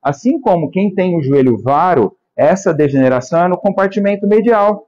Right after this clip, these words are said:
côndilo medial e platô tibial medial. Se nós sabemos que isso acontece no decorrer dos anos, nós temos que evitar, durante o treinamento de força, chegar na extensão completa, independente do exercício em cadeia cinética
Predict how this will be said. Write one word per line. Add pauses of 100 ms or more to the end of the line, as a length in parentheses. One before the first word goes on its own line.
(100)
côndilo
medial
e
platô
tibial
medial. (200)
Se
nós
sabemos
que
isso
acontece
no
decorrer
dos
anos, (200)
nós
temos
que
evitar,
durante
o
treinamento
de
força, (240)
chegar
na
extensão
completa,
independente
do
exercício
em
cadeia
cinética